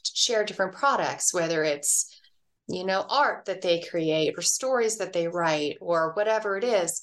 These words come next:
Or maybe we, we think of, um, how we,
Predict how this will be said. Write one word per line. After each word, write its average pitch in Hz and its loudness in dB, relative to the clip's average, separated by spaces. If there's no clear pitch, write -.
Or 220 0
maybe 285 2
we, 196 -2
we 214 4
think 208 -4
of, 185 4
um, 175 0
how 220 2
we, 196 -2